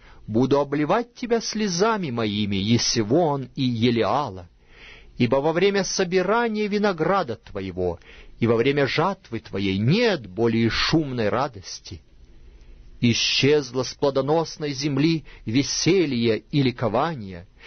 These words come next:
и в виноградниках не поют, не ликуют. Виноградарь не топчет винограда в точилах. Я прекратил ликование. Оттого внутренность моя стонет о Моаве, как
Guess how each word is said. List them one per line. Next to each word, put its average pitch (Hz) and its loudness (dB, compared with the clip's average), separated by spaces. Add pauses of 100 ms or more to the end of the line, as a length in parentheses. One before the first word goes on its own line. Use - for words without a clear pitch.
(200)
и 180 2
в 185 -2
виноградниках 214 0
не 233 0
поют, 214 -2
не 180 4
ликуют. 208 -2 (600)
Виноградарь 120 0
не 160 -4
топчет - -4
винограда 135 0
в - -16
точилах. 123 -4 (280)
Я 127 2
прекратил 165 -2
ликование. 107 -2 (920)
Оттого 131 2
внутренность 135 0
моя 110 2
стонет 151 -2
о 135 2
Моаве, 117 0
как 143 -2